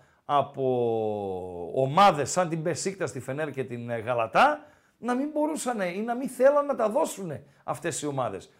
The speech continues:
Μην ξεχνάμε ότι ο Μπακασέτας τρέχει το τελευταίο τετράμινο, πεντάλεπτο του συμβολαίου του, έτσι.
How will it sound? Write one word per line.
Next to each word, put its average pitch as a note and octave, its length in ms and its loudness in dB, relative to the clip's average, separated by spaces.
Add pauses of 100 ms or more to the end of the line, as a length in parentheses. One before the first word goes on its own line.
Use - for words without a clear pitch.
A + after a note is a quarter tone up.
(120)
Μην D3+ 140 -6
ξεχνάμε G#3+ 460 0
ότι F3 400 -2 (340)
ο D3 360 4
Μπακασέτας D3 920 0 (520)
τρέχει G#3 680 4 (440)
το E3+ 160 -2
τελευταίο A3+ 920 6 (120)
τετράμινο, A#3+ 600 4
πεντάλεπτο F#3+ 580 2
του - 120 -16
συμβολαίου G3 600 0
του, A#2+ 120 -10
έτσι. C3+ 420 -8